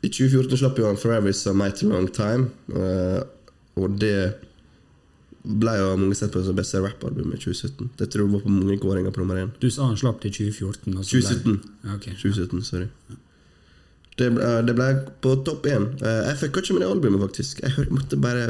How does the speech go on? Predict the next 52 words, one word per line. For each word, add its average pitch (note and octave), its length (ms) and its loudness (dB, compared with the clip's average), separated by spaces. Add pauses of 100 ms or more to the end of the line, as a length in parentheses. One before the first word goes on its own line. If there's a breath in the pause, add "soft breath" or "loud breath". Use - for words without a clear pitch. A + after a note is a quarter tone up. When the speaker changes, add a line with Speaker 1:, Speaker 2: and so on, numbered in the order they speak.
Speaker 1:
jeg A2+ 100 0
måtte C3 240 2
jo A#2 80 2
selvfølgelig A#2+ 400 0
sjekke G#2+ 300 -2
det A2 100 4
ut. - 200 -14 (260)
Jeg A#2 80 6
var B2 80 6
litt G2+ 100 0
Speaker 2:
Mm. C3 60 4
Speaker 1:
late G2 180 0
to C#3 60 -6
party. B2 340 2
Jeg - 60 0
fikk C#3 100 2
ikke C3+ 140 2
med C3+ 80 6
meg A2+ 80 4
han G#2 100 2
droppet G2+ 160 0
eller A2 160 4
noe. A2 220 0 (500 loud breath)
For A#2 100 0
han A#2+ 80 4
går C#3+ 180 6
litt C3+ 140 2
ofte C#3 300 2
under C3+ 260 4
radaren B2+ 380 2
her. G2 220 0 (160)
Speaker 2:
Absolutt. A2+ 200 0
Speaker 1:
Big A#2 140 4
Crit. - 400 2 (100)
Speaker 2:
Absolutt. - 480 -8
Speaker 1:
Ufortjent, C#3 720 4 (200)
eh, - 100 -2
Speaker 2:
Ja. A#2+ 140 4
Speaker 1:
om A#2+ 180 6
jeg A#2 80 2
får A#2 320 2
lov A#2+ 160 4
til A2+ 120 0
å A2 40 -2
si - 60 -2
på - 20 0
den G#3 160 4
måten. - 360 0 (140)
Eh, C3+ 640 4 (240)
men C3+ 220 8
ja, C#3 120 8 (260)
eh, B2 260 0